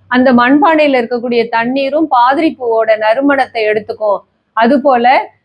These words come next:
கற்றறிந்த சான்றோர்களோட கல்லாதவர்கள் நாளும் நாளும் பழகுனாங்க அப்படின்னா அந்த படிச்சவங்களோட அறிவு வந்து கல்லாதவர்களுக்கும் கிடைக்கும்.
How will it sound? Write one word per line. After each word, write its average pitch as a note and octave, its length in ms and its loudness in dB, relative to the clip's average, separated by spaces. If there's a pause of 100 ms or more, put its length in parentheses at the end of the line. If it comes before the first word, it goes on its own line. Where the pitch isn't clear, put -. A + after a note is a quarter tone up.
(140)
கற்றறிந்த D#4+ 640 0
சான்றோர்களோட C4+ 960 0
கல்லாதவர்கள் B3 840 0
நாளும் A#3 340 -4
நாளும் C4+ 340 -4
பழகுனாங்க A#3+ 600 -2 (120)
அப்படின்னா G#3 320 -6 (440)
அந்த C4 340 0
படிச்சவங்களோட C#4 800 0
அறிவு B3+ 460 0
வந்து B3 320 -4
கல்லாதவர்களுக்கும் B3+ 920 -2
கிடைக்கும். G3+ 480 -8